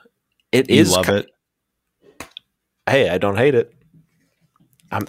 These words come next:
Speaker 1: I'm, I'm always pretty, pretty mu-, pretty much entertained by it. But
Speaker 2: Mm.
Speaker 1: what I realized watching this movie is he-, he's doing, he's doing Jim Carrey.
Speaker 2: Oh.
Speaker 1: He's just turning it down a little bit. He's not going full,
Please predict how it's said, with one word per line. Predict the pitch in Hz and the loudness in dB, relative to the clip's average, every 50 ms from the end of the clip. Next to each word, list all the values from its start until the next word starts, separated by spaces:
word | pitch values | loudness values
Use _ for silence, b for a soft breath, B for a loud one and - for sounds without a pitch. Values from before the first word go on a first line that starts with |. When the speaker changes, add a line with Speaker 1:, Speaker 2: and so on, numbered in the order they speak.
| - - | -6 -4
Speaker 1:
I'm, | 104 107 107 110 107 110 - | -2 0 0 -2 -2 -6 -8
I'm | - - - 147 180 | -4 -2 -2 0 2
always | 165 156 143 131 120 | 2 2 2 0 -2
pretty, | - _ _ - - 131 127 123 - | -4 _ _ -2 0 0 2 0 -2
pretty | - - - - - 233 220 180 | -2 -6 -8 -2 0 0 2 2
mu-, | 160 135 107 78 - - _ _ - | 2 2 2 0 -2 -6 _ _ -8
pretty | - - 392 403 349 330 320 269 | 0 2 2 4 4 4 2 0
much | 226 196 165 151 - - | 0 2 0 0 0 0
entertained | 127 117 110 101 - - 101 80 71 67 76 82 | -2 0 -2 -2 -4 -4 -6 -6 -6 -8 -10 -8
by | - - - | -8 -8 -8
it. | - - - - _ B B B B B B B B | -8 -12 -12 -16 _ B B B B B B B B
But | B 110 | B -2
Speaker 2:
Mm. | 113 117 117 110 120 120 107 | -2 0 2 2 2 2 2
Speaker 1:
what | 127 123 | 2 2
I | 123 120 | 4 4
realized | 120 139 170 180 165 143 123 113 110 - - | 4 4 4 4 4 4 4 2 0 0 0
watching | 110 107 107 - 110 104 | 0 0 0 0 -4 -4
this | 101 117 123 - | -2 -4 -4 -4
movie | 107 95 85 87 90 87 | -6 -8 -6 -6 -4 -4
is | 87 85 82 - _ - | -4 -6 -8 -14 _ -14
he-, | - - - | -14 -12 -6
he's | 120 131 151 156 156 | -2 -2 -2 0 0
doing, | 143 175 202 202 190 180 160 143 131 113 107 110 - _ _ _ _ _ | 0 2 2 2 0 0 -2 -4 -4 -6 -10 -12 -18 _ _ _ _ _
he's | _ - - 131 139 131 | _ -8 -6 -6 -4 -4
doing | 120 143 208 226 202 151 123 | -2 0 2 2 2 2 0
Jim | 95 117 127 120 104 | 0 0 0 0 -2
Carrey. | 95 - 143 143 127 92 - - - - - _ _ _ _ _ _ _ _ _ - | -4 -2 0 2 2 0 -2 -4 -8 -12 -14 _ _ _ _ _ _ _ _ _ -4
Speaker 2:
Oh. | 104 113 127 151 165 175 180 180 175 170 165 147 127 113 101 98 - - _ _ _ _ - | 0 2 2 4 4 6 6 6 6 6 6 6 4 4 2 0 -4 -8 _ _ _ _ -2
Speaker 1:
He's | 123 120 120 120 | 0 0 2 2
just | 135 127 - - | 2 0 0 0
turning | - 139 139 139 135 127 117 | 0 0 0 2 0 0 0
it | 113 92 90 | 0 0 0
down | 98 104 104 107 110 | 0 0 0 0 -2
a | 101 | -2
little | 90 90 82 82 | -4 -4 -4 -4
bit. | 80 - | -4 -4
He's | - 110 107 98 | -2 -2 -2 0
not | 123 117 107 95 | 0 -2 0 0
going | 113 107 104 95 87 | 0 0 0 -2 -6
full, | - - - 104 101 101 101 101 95 95 90 90 92 - | -8 -4 0 2 2 2 2 2 2 0 0 -2 -6 -10